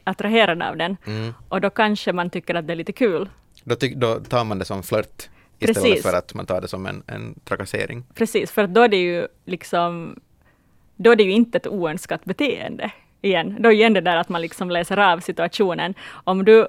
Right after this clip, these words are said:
Speaker 1: drar något <laughs> snu-, snuskskämt med mig och jag blir sådär, "Oh, oj, oj, ja, Max, jättekul."
Speaker 2: <laughs> Ja.
Speaker 1: Så då märker du ju som att, "Ah, yes, jag kan fortsätta." Men liksom om jag, ja, slutar mig eller sådär, så då märker du ju genast.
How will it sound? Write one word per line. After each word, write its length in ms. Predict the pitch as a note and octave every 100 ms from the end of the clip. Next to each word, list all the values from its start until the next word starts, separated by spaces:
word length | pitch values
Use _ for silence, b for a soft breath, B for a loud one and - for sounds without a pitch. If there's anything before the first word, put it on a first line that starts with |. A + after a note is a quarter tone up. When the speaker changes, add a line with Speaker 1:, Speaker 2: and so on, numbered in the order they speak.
| -
Speaker 1:
drar 260 | G3+ F3+
något 120 | F3 -
<laughs> 40 |
snu-, 280 | D4 - C4+
snuskskämt 800 | - B3 A#3+ - - G3+ F#3+ F#3
med 80 | F3+
mig 200 | F#3+ F3
och 60 |
jag 120 | F3+
blir 160 | F#3 F#3
sådär, 240 | - E3 G#3
"Oh, 260 | D#4+ D4 -
oj, 120 | C4 C4+
oj, 200 | B3 G#3+ B B
ja, 300 | G#3+ E4 G#3+
Max, 340 | G3+ - - -
jättekul." 560 | A3+ - F#3+ C#3+ E3+ B2
Speaker 2:
<laughs> 80 | -
Ja. 280 | B2 A2 G#2+ C4+
Speaker 1:
Så 120 | -
då 220 | G#3+ A3+ A#3+
märker 280 | A3+ A#3
du 80 | F#3
ju 40 | F3+
som 120 | F#3
att, 120 | -
"Ah, 120 | F#4
yes, 240 | C4+ B3 -
jag 100 | F3
kan 100 | F#3+
fortsätta." 380 | A3 A3+ - G3+
Men 80 |
liksom 280 | F#3+ - F#3
om 100 | F3+
jag, 360 | F#3 F3+ F3+ G3+ _ -
ja, 260 | F#3 D#3+
slutar 400 | D#3+ A3+ F#3 -
mig 180 | F3+ -
eller 140 | - -
sådär, 220 | - -
så 100 | -
då 60 |
märker 420 | E3 D#3 F3 - F3
du 80 |
ju 120 | E3+ F3+
genast. 440 | F#3 C3 -